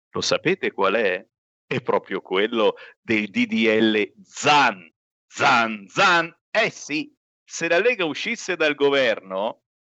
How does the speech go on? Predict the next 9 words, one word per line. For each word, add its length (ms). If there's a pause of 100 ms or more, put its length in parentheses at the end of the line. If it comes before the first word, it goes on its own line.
(240)
Zan, 600
Zan, 440 (180)
immediatamente 1300
passa 640
il 160
D 100
D 260
L 300
Zan, 640